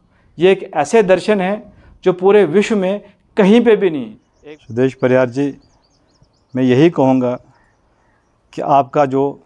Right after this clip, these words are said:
दक्षिण वाला ब्लॉगर जो है, ये इतना फले फूले कि ये नेशनल लेवल पर, इंटरनेशनल लेवल पर ये मशहूर हो। और सभी मेरे दक्षिण के लोगों से विनती है कि इसे subscribe करिए, इसको share कीजिए।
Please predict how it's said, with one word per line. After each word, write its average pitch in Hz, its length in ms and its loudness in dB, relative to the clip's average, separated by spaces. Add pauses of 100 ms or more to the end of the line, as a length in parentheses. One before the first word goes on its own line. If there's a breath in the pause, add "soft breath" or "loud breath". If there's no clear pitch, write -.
(140)
दक्षिण 131 400 -4
वाला 143 260 2
ब्लॉगर 123 400 0
जो 120 140 -4
है, 107 240 -10 (880)
ये 190 80 4
इतना 190 420 0
फले 196 420 0
फूले 147 340 -2 (640)
कि 160 100 0
ये 185 80 4
नेशनल 175 420 2
लेवल 196 240 4
पर, 185 120 0
इंटरनेशनल 185 720 0
लेवल 180 280 2
पर 185 160 -2
ये 170 60 -2
मशहूर 143 360 -4
हो। 101 160 -12 (440 soft breath)
और 160 80 -2
सभी 196 340 0
मेरे 202 440 0 (960)
दक्षिण 147 360 0
के 214 140 2
लोगों 190 260 0
से 185 160 -2
विनती 156 360 0
है 135 280 -2 (840)
कि 185 80 -2
इसे 175 180 -2
subscribe 170 500 0
करिए, 165 340 -2 (340)
इसको - 240 -4
share 170 320 0
कीजिए। 156 440 -6